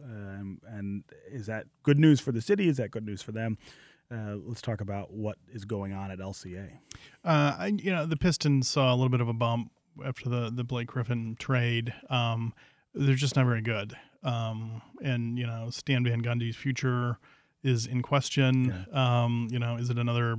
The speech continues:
Speaker 2: you know, can you even blow it up at this point? Um, and, and fans, when the Pistons are good, the fans will go to wherever they're
Speaker 1: They will show
Speaker 2: playing
Speaker 1: up.
Speaker 2: and they will sell out the arena.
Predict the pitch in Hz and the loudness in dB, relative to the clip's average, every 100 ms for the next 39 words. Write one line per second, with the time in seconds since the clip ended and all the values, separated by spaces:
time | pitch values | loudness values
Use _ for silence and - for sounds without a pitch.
0 | 113 - 117 117 113 - 139 139 147 139 | -4 -10 -12 -10 -8 0 4 6 6 6
1 | 127 131 127 120 120 - 131 113 117 - | 6 6 6 4 0 -4 -4 -2 -4 -6
2 | 117 113 117 - - - _ - 139 139 | -6 -4 -6 -8 -18 -20 _ 2 6 8
3 | 139 147 131 151 139 165 185 180 160 131 | 6 4 0 0 0 0 2 2 2 2
4 | - 156 151 139 202 - 175 139 135 214 | -2 0 2 4 2 4 4 4 4 2
5 | 147 123 - 139 156 151 123 120 135 139 | 2 -2 0 4 4 4 2 4 4 6
6 | 131 139 135 120 120 120 110 131 143 139 | 6 6 6 4 0 0 0 2 4 6
7 | 117 156 147 135 123 123 - 135 127 123 | 6 6 6 8 6 4 2 2 4 2
8 | 117 117 - 127 123 120 135 127 120 120 | 0 -2 0 2 4 2 0 0 2 4
9 | 127 113 | 4 4